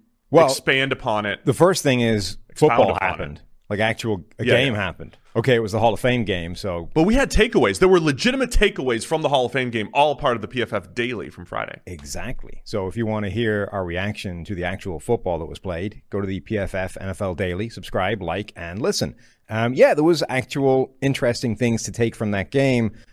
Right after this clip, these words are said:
Speaker 1: beyond just who played well, who didn't, all those kinds of things. We covered that in the Daily. Um,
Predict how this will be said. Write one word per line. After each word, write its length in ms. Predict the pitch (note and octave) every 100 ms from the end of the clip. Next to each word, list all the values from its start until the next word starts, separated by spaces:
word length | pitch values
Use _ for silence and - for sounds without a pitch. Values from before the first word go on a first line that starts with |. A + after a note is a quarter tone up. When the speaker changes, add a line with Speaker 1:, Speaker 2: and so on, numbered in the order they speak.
| -
Speaker 1:
beyond 540 | - B2 C3 B2+ B2 F#2
just 320 | A#2+ A2 -
who 80 | A#2
played 240 | A#2+ G#2
well, 240 | A2 G#2+
who 100 | G#2
didn't, 260 | G2+ A2 F#2+
all 120 | D#2
those 180 | F#2+ F#2+
kinds 200 | G#2 F#2
of 60 | F2+
things. 340 | C#3 C3 A2+ - - _
We 100 | G#2
covered 300 | D3+ D3 C#3+
that 140 | B2+ G#2+
in 40 |
the 80 | G#2+
Daily. 460 | A2 G2+ F#2+ A2+ - - - -
Um, 460 | A2+ A2 G#2+ G#2